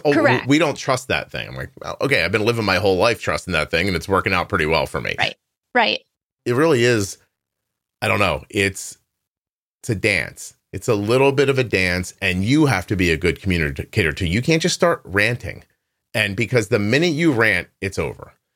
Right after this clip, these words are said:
Speaker 1: You know, like, they're
Speaker 2: Right.
Speaker 1: gonna be like, "That lady's yelling at me, and I don't wanna be involved in this." And then you're never getting anywhere.
Speaker 2: Correct.
Speaker 1: It's just a very, it's incumbent on both sides to,
Speaker 2: Mm-hmm.
Speaker 1: to want to,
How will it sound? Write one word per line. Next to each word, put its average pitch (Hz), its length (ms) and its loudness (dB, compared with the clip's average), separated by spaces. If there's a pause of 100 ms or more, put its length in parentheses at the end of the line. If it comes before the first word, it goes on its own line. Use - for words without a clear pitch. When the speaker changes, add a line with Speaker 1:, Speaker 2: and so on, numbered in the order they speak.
(300)
Speaker 1:
You 95 160 -2
know, 87 140 0
like, 87 180 0
they're 98 120 2
Speaker 2:
Right. 107 40 2
Speaker 1:
gonna 113 140 0
be 113 80 2
like, 104 140 2
"That 95 180 0
lady's 90 280 -2
yelling 65 300 -4
at - 100 -12
me, 58 360 -6
and 90 180 0
I 87 140 2
don't 85 160 0
wanna 82 160 0
be 76 180 0
involved 69 400 -2
in 67 80 -2
this." 50 240 -6
And 117 80 0
then 101 100 2
you're 101 120 4
never 98 380 2
getting 82 340 -4
anywhere. 69 480 -12 (540)
Speaker 2:
Correct. 226 300 -2 (140)
Speaker 1:
It's 127 160 -4
just 156 180 0
a 160 60 2
very, 104 640 2 (800)
it's 107 220 -4
incumbent 151 580 0
on 104 220 0
both 87 240 2
sides - 560 -4 (460)
to, 92 400 2 (100)
Speaker 2:
Mm-hmm. 208 180 -4 (240)
Speaker 1:
to 110 120 0
want 98 440 2
to, 107 260 2